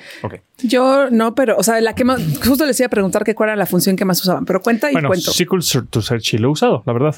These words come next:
Speaker 1: ¿no? Que no he encontrado esta cosa o cómo se llama esta otra cosa o etcétera, ¿no? O, o la marca tal, no la encuentro, cómo se llama, en fin. Pero yo utilizaba,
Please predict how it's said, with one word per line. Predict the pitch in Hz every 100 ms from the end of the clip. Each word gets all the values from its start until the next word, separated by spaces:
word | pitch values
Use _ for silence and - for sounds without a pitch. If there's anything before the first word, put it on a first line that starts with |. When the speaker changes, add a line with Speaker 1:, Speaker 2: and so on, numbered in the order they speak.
| _
Speaker 1:
¿no? | 147 202 185
Que | 131 110 113 117
no | - 135 139
he | 156
encontrado | 165 147 160 156
esta | 151 147
cosa | 165 156 139
o | 123
cómo | 151
se | 151 139
llama | 139 139
esta | -
otra | 139 139
cosa | 131 151 143 127
o | 107 104
etcétera, | 123 - 123 92 92
¿no? | 180 - - - - -
O, | 123 120 117 117 110 110 -
o | 131 117 113 107 107
la | 110 120
marca | 135 147 151 143
tal, | 151 139 143 117 104 - -
no | 131 120 101 - 131 123
la | 127
encuentro, | 139 139 135
cómo | 131 120
se | 123
llama, | 120 120
en | 120
fin. | 131 - - - - - - -
Pero | 226 139 135 -
yo | 135 165
utilizaba, | 170 185 180 170 143 143